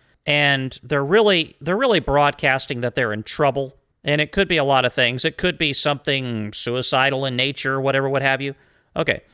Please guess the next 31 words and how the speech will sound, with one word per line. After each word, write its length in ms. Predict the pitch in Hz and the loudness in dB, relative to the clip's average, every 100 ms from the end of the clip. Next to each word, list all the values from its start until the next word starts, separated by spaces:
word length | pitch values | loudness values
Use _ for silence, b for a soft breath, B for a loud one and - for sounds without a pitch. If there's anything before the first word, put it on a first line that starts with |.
| b - | b -2
Understand 640 | 226 247 - 208 185 143 | -2 0 -2 0 0 0
this. 280 | 117 - - | -2 -4 -4
When 140 | 147 | -2
the 140 | 151 151 | 0 0
American 480 | 170 220 226 208 175 | 2 2 2 -2 -2
people, 320 | 156 139 139 | -4 -2 -4
and 80 | 151 | -2
this 120 | 160 | -2
is 120 | 175 | -4
firmly 400 | - 180 165 160 | -2 -2 2 2
what 120 | 147 | 4
I 140 | 135 127 | 2 2
believe, 300 | 120 101 117 | 0 -4 -4
when 100 | 117 | -2
the 100 | 127 | 0
American 440 | 143 180 202 185 | 2 2 0 -4
people 300 | 190 170 143 | -4 -4 -4
run 220 | 120 143 | 0 0
around 300 | 160 156 156 | 2 2 0
the 60 | 147 | -2
country 360 | - 143 - | -4 -6 -6
calling 420 | 120 - 143 156 151 | -4 0 0 0 -2
this 160 | 143 | -4
country 340 | - 143 147 131 | -2 -2 -2 -2
a 40 | |
democracy 640 | 127 123 131 127 123 131 | -2 0 0 -2 -6 -4
when 180 | 127 147 | -2 -2
it 120 | 143 | -2
is 160 | 147 143 | -2 -4
clearly 420 | - 220 240 196 | 0 0 2 0
not, 560 | 123 135 123 - - | 2 2 2 -2 -16